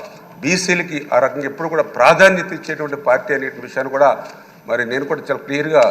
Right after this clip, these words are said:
చూడడం జరిగింది అధ్యక్ష. ఆ రకంగా మళ్ళీ ఈ రోజు కూడా, ఎందుకంటే ఆ రోజు కూడా బడుగు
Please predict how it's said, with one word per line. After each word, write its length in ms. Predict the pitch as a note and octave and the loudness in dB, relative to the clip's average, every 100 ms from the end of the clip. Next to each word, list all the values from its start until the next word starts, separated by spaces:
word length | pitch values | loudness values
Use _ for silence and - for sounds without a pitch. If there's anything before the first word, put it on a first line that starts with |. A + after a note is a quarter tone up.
| - - | 0 -4
చూడడం 300 | C3 C3+ C3+ A2 | -2 0 -2 -2
జరిగింది 380 | A#2+ C3+ C#3 B2+ | -2 -2 -4 -2
అధ్యక్ష. 260 | A2 B2+ - E3 - G2+ | -2 -4 -2 -2 0 4
ఆ 20 | C#3+ | 6
రకంగా 300 | F3 G3 F#3+ C#3 | 4 4 4 4
మళ్ళీ 180 | C#3 F3 C#3+ | 2 0 0
ఈ 20 | F3+ | 2
రోజు 160 | F#3+ F3 C#3+ | 0 0 -2
కూడా, 140 | A#2 - - - - - - | -2 -2 -18 -20 -20 -20 -10
ఎందుకంటే 300 | A#2+ D#3+ E3 D3 | 0 2 6 8
ఆ 20 | D#3+ | 6
రోజు 140 | F3 E3+ | 4 2
కూడా 160 | F3 E3+ D#3 D3+ - A#2+ | 6 8 6 2 -2 0
బడుగు 260 | D3+ E3+ | 0 2